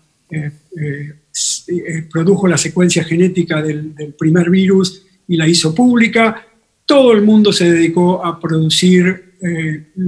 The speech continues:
la mejor posible respuesta, eh, en cuanto a, a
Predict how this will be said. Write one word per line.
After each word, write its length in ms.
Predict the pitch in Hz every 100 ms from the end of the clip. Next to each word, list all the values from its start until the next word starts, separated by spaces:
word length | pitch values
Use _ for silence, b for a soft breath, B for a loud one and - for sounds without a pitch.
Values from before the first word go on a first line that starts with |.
| 180 -
la 220 | 170 165
mejor 420 | 170 156 220 220
posible 600 | - 175 - 196 180 180 170
respuesta, 800 | 165 - 185 - - 180 180 - _ _ _ _
eh, 340 | 185 160 151 147 - _ _ _ -
en 140 | 160
cuanto 360 | 160 147 147 143
a, 560 | 139 143 151 151
a 40 | 143